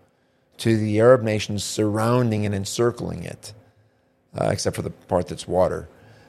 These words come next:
Uh, what did they do that, what did Israel do that they should be so hostile toward the Jewish nation? Maybe we can answer that. Force them off their land? No, no, just the opposite. They didn't force them off any land. They weren't living there. It was a, it was a wasteland when Israel became a nation.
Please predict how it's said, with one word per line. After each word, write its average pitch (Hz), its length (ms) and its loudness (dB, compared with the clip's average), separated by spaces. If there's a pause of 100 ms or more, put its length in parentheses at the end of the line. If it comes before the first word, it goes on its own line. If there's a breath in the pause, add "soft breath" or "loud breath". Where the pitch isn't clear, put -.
(180 soft breath)
Uh, - 120 -2
what 120 260 4
did 196 140 -2
they 202 160 8
do 135 400 2
that, 107 400 2
what 156 240 4
did 196 120 4
Israel 147 440 2
do 110 340 0
that 95 260 -4
they 120 160 4
should 104 380 -4
be 113 180 0
so 147 680 6
hostile - 760 -2 (800)
toward 104 380 2
the 101 100 -2
Jewish 101 320 0
nation? 90 340 -8 (2250 soft breath)
Maybe 113 200 -2
we 110 60 -2
can 101 160 -4
answer 101 240 -4
that. 95 380 -4
Force 131 300 4
them 127 120 0
off 127 140 2
their 120 100 0
land? 131 200 0
No, 143 340 6
no, 120 340 -2
just 135 220 -2
the 123 120 4
opposite. 104 400 0
They 120 100 4
didn't 123 180 -2
force 113 280 -2
them 110 100 -4
off 110 200 -2
any 123 200 0
land. 90 360 -4
They 110 80 4
weren't 110 240 2
living 110 320 2
there. 92 180 -2
It 95 60 0
was 98 160 -2
a, 98 200 2
it - 40 -4
was 98 140 0
a 101 60 2
wasteland 92 800 -2
when 90 320 -2
Israel 95 320 -4
became 90 420 -6
a 87 80 -6
nation. 87 500 -8